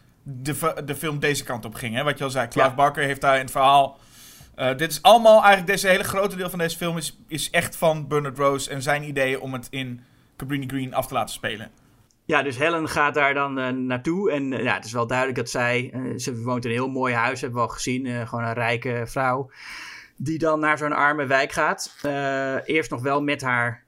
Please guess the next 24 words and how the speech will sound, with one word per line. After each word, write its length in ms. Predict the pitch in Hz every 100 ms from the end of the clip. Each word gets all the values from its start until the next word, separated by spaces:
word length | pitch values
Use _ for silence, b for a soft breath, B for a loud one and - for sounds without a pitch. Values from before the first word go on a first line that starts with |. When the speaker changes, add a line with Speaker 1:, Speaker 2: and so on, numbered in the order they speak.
| _
Speaker 2:
eh, 520 | 127 123 120 - 120
eh, 60 | 117
vriendin 380 | 151 131 139 143
van 120 | 143
de 60 |
universiteit, 760 | 139 139 139 131 127 131 147 -
eh, 220 | 123 123
eh, 120 | 120
collega, 680 | 123 120 123 135 139 135 151
eh, 280 | 127 120 101
eh, 320 | 113 113 104
eh, 140 | 110 107
die 260 | 107 113 -
ook 120 | -
zwart 260 | - 131 127
is. 280 | 151 - -
Eh, 260 | 131 127
eh, 260 | 123 120 117 113
eh, 100 | 139 127 127 -
Bernadette, 680 | 127 143 131 117 139 190 -
gespeeld 340 | 139 - 123
door 120 | 120
Casey 320 | 120 117 117 117
Lemons. 460 | 139 185 196 -